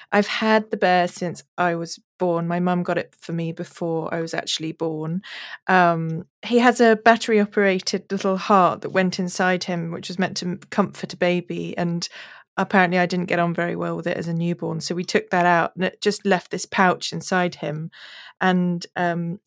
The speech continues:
at some point, my uncle gave me a cork from my parents' wedding that he'd kept. And, uh, so I put that in inside the pouch instead. And that's where it still lives today. But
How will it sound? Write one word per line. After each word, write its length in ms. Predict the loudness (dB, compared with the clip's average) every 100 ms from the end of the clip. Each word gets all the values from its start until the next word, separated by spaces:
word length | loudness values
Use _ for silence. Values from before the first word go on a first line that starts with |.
| -6
at 180 | -4 -2
some 260 | 2 2
point, 520 | 2 -2 -2 -6 -10 -6
my 420 | -2 0 0 -4 -10 -18 0
uncle 460 | 4 4 2 -4
gave 320 | -2 0 0 0
me 140 | -2
a 60 | -4
cork 600 | 0 0 0 -2 -10 -8
from 160 | -2
my 160 | -2 -2
parents' 440 | -2 -2 -2 -4
wedding 340 | -4 -4 -6 -8
that 140 | -10
he'd 280 | -8 -10 -10 -18 -20 -20 -20 -20 _
kept. 500 | 0 0 0 _ -16 -6
And, 400 | -4 -2 -4 -4
uh, 120 | -6
so 180 | -4 -4
I 80 | -2
put 240 | -4 -2
that 160 | -2 -2
in 280 | -4 -6 -6
inside 600 | -6 -6 -6 -6 -6 -6
the 80 | -8
pouch 320 | -6 -8 -10
instead. 340 | -10 -6 -6
And 120 | -4
that's 260 | -6 -8 -8
where 200 | -6 -6
it 100 | -8
still 400 | -10 -6 -6 -8 -14 -20 -20 _ -6
lives 220 | -6 -6
today. 380 | -6 -4 -4 -4
But 200 | -6 -8